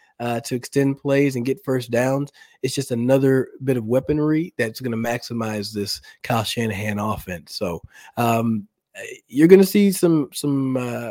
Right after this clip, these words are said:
fireworks from these guys. I think, I think you're gonna see some excitement, and the, f-, the, the key for the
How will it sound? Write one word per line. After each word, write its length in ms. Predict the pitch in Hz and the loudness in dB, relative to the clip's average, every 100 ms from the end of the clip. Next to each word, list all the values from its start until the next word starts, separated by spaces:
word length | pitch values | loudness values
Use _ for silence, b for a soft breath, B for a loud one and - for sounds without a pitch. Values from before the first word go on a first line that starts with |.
| - | 0
fireworks 520 | 160 160 127 101 - | 6 8 6 2 -6
from 120 | 92 | -12
these 160 | 87 101 | -12 -16
guys. 240 | - - - | -20 -20 -20
I 20 | - | -6
think, 180 | 110 104 | -4 -4
I 60 | |
think 180 | 104 127 | -6 -6
you're 120 | 123 | -4
gonna 100 | 131 | -4
see 160 | 131 135 | -2 -2
some 220 | 127 123 | 0 -4
excitement, 560 | 113 143 147 156 170 - B B B - | 2 4 6 4 0 -6 B B B -2
and 440 | 143 139 135 127 - _ | 4 6 6 2 -2 _
the, 340 | 131 123 120 - | -2 0 0 -6
f-, 200 | - 117 135 | -12 -12 -8
the, 140 | 123 | -6
the 140 | 117 110 | -6 -8
key 340 | - 196 185 | 2 4 4
for 180 | - 131 | 2 0
the 260 | 123 107 | 0 -2